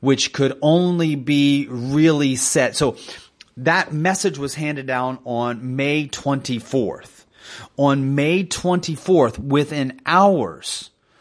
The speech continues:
within hours, there was a letter that came back that told America, "We will meet you anytime, anywhere,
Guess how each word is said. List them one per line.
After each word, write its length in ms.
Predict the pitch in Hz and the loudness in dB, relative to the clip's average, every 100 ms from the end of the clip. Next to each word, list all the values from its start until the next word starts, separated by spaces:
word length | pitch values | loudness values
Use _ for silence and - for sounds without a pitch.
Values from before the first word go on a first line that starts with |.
| _ _ | _ _
within 380 | 131 147 156 147 | -4 -2 -2 -2
hours, 640 | 151 190 220 135 101 95 - | 2 6 6 4 -2 -6 -2
there 180 | 131 | 0
was 360 | 131 131 127 - - - | 2 2 2 -4 -14 -8
a 160 | 131 135 | -2 -2
letter 420 | 127 151 180 139 | 2 4 4 4
that 200 | 123 - | 0 -4
came 300 | 160 151 139 | -4 -4 0
back 240 | 151 147 - - 127 | 0 -2 -6 -20 -18
that 280 | 113 123 101 _ - | -10 -10 -10 _ -10
told 380 | - 175 185 | -2 0 0
America, 580 | 175 156 160 160 156 110 | 0 -2 2 2 0 -4
"We 260 | 110 143 190 | 0 2 2
will 200 | 196 202 | 2 0
meet 440 | 175 165 135 - | 0 -2 -2 -4
you 220 | 113 90 - - - _ 170 | -4 -6 -10 -20 -20 _ 2
anytime, 840 | 185 226 220 156 139 107 82 80 - _ _ - | 6 4 2 0 0 -2 -4 -12 -20 _ _ 0
anywhere, 720 | 196 214 220 165 110 90 80 | 4 6 6 4 2 0 -8